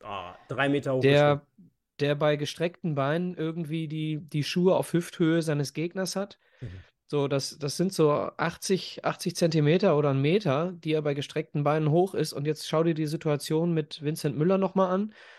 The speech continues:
Speaker 2: Das sind zehn, fünfzehn Zentimeter, die er da, ähm, vom, vom Boden,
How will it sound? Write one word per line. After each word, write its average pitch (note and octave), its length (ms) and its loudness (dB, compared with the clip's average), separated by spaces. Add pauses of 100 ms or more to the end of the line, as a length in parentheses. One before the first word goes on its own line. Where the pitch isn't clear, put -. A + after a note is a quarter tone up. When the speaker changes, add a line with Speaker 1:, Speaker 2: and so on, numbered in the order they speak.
(120)
Speaker 2:
Das - 160 -4
sind D3 180 2
zehn, E3+ 240 4
fünfzehn F3 460 -2
Zentimeter, D#3 680 0
die B2+ 140 -6
er C3+ 100 -4
da, C3+ 420 -4
ähm, C#3 280 -8
vom, C3+ 500 -4 (680)
vom C3+ 240 2
Boden, C#3+ 720 4